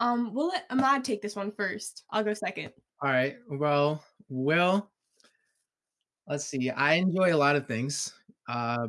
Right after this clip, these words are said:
Speaker 2: probably the top one being track. Um, I've been doing track for quite a while now, and I like to think that I'm pretty good at it. <laughs> But, um, yeah, that's, that's one of the big things. But really, it's just anything,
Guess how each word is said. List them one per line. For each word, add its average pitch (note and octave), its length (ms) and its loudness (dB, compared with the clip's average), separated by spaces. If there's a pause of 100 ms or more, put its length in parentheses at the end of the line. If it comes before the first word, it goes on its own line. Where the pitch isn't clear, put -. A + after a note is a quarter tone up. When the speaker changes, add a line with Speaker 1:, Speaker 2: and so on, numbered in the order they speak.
(160)
Speaker 2:
probably C#3 280 2
the C3 180 -2
top C3+ 320 -4
one C#3 200 -2
being A#2+ 420 -4
track. B2+ 440 -2 (760)
Um, A#2+ 260 -4
I've A#2 100 -6
been B2+ 120 -4
doing B2+ 180 -4
track B2+ 320 -2
for B2 480 -4
quite C3 200 -2
a B2+ 40 -2
while A#2+ 340 -2
now, C3+ 380 -2 (100)
and A2+ 300 -4
I G#2+ 140 -4
like A2 240 -4
to A#2 120 -10
think A#2 220 -6
that A2+ 120 -6
I'm G#2+ 140 -4
pretty A2 480 -8 (120)
good A2+ 120 -4
at A#2+ 140 -2
it. D4+ 200 -2 (840)
<laughs> E3 560 0 (520)
But, C#3 220 -2
um, C#3 300 0
yeah, D3 160 4
that's, C#3+ 260 2
that's B2+ 220 -6
one D#3 100 -2
of C#3+ 80 0
the C#3 80 2
big A#2+ 240 -2
things. A#2 220 -6
But B2+ 180 -2
really, E3+ 300 2
it's D3+ 100 -4
just D3 220 -4
anything, B2+ 580 -2